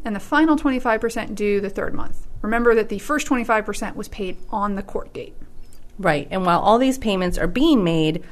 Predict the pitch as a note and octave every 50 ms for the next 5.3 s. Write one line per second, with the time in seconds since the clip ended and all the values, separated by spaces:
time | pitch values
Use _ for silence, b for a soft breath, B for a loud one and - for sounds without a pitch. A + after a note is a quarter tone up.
0 | B B B B B B B F3 F3+ G#3 A#3+ B3 C4 B3 A3 F3+ E3 E3 E3 D#3+
1 | D#3 D#3+ - - F3 E3 D#3 D3+ D#3 D#3 D#3 - - D#3+ D#3+ D#3 - - - E3+
2 | D#3+ - G#3+ A3+ A#3 A#3 G3 F#3+ F#3+ F#3+ F3+ F3+ F#3 F#3 E3 D#3+ E3 - D#3+ E3
3 | D#3 D3+ D#3 D#3 D#3 D3+ D3+ D#3+ D#3 D#3 D3+ D3+ - - E3+ E3+ E3+ E3+ F3 F3
4 | - - F3 D#3+ F3 D#3 D3+ - E3 D3+ - E3 D3+ D3+ D3+ C#3+ D3 C#3+ C#3+ D3+
5 | - - - - - -